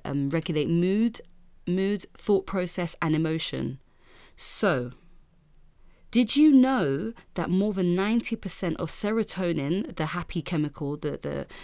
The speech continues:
chemical that makes you happy, that's the easiest way to describe it. Did you know that ninety percent of serotonin reception, receptors are found in your gut? Guys,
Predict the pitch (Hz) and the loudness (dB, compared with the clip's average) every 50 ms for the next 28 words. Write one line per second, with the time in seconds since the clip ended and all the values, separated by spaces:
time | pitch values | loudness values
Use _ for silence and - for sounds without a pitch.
0 | - - - - 185 180 165 - 170 156 - 165 151 156 - 156 151 156 147 - | -18 -12 -6 -2 0 0 0 0 -2 -4 -2 -2 -2 -2 -4 -6 -6 -6 -6 -8
1 | - - - - - 151 - 143 139 - - - - - - - - - - - | -10 -10 -10 -8 -10 -8 -10 -8 -10 -10 -10 -10 -12 -12 -14 -12 -12 -12 -10 -10
2 | - - 143 151 147 - - - - - - - - - 214 214 277 262 247 202 | -10 -10 -8 -8 -10 -10 -10 -8 -8 -8 -8 -6 -4 -2 0 2 4 4 4 2
3 | 165 151 170 185 220 226 - 226 202 - - 196 - - - - 180 165 165 160 | 2 2 2 0 0 0 -2 -4 -4 -4 -4 -4 -4 -2 -2 -2 0 -2 -2 -2
4 | - 185 190 190 185 175 165 160 160 - - - - - - - - - - - | -2 -2 -2 -2 0 -2 -2 -2 -2 -4 -4 -6 -8 -8 -8 -8 -8 -10 -14 -20
5 | - - 151 156 - 165 - - - 165 - - - 156 - - - 175 170 160 | -14 -10 -8 -6 -6 -6 -6 -6 -6 -6 -6 -6 -6 -8 -8 -4 -4 -2 0 -2
6 | 147 - - - 160 160 160 156 156 151 135 - 180 165 139 - - - - - | -2 -4 -6 -6 -2 0 0 0 0 -2 -4 -4 -4 -6 -6 -6 -10 -12 -12 -12
7 | - - - - - - _ _ _ _ _ _ _ _ _ _ _ _ _ _ | -14 -18 -20 -20 -20 -20 _ _ _ _ _ _ _ _ _ _ _ _ _ _
8 | _ _ _ _ - - - _ _ - - 220 220 202 151 147 139 175 240 254 | _ _ _ _ -20 -20 -20 _ _ -8 -6 -4 -4 -4 -4 -4 -4 -6 -6 -6
9 | 233 - - - | -6 -8 -8 -10